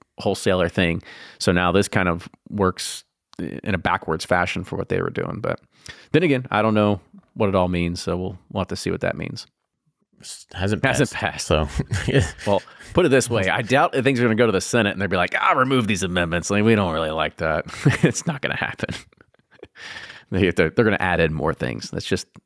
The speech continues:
Speaker 1: just how it works.
Speaker 2: I would like to know who voted against it and be like, "Wow."
Speaker 1: No, those se-, I haven't
Speaker 2: I,
Speaker 1: seen.
Speaker 2: they need, like, need a C-SPAN for Kentucky state government. Sit there and watch these fools.
Speaker 1: I'm sure we can, I, I mean, I'm sure there's, it's all government records, so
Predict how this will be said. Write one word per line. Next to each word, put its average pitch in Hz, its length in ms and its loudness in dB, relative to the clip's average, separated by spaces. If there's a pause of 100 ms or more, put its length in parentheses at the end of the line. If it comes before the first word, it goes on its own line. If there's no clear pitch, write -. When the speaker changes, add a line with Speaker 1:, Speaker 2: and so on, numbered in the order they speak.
(240)
Speaker 1:
just - 160 -12
how 62 200 -4
it - 100 -10
works. - 260 -12
Speaker 2:
I 113 80 0
would 120 160 4
like 95 180 2
to 90 80 -2
know 90 240 4
who 92 140 2
voted 90 320 4
against 87 380 -2
it 76 180 -4
and 78 100 -8
be 76 120 -4
like, 67 180 -6 (100)
"Wow." 76 180 -4
Speaker 1:
No, 147 120 4
those 87 180 -4
se-, - 140 -6
I - 40 -6
haven't 113 180 -10
Speaker 2:
I, - 20 -12
Speaker 1:
seen. 139 160 -4
Speaker 2:
they 113 80 2
need, 123 160 2
like, 104 240 2 (480)
need 98 120 2
a 80 100 4
C-SPAN 85 720 0
for 82 340 -2
Kentucky 87 380 -2
state 87 260 0
government. 87 440 0 (360)
Sit - 380 -2
there 92 120 4
and 85 140 2
watch 80 240 2
these 87 160 -2
fools. 90 420 2
Speaker 1:
I'm 233 140 0
sure 147 520 4
we 120 140 4
can, 95 380 0
I, 87 200 2
I 104 40 2
mean, 90 160 0
I'm 87 160 -2
sure 87 240 -2
there's, 78 320 -6
it's - 180 -4
all 87 140 2
government 82 400 -2
records, 87 420 -2
so 82 240 2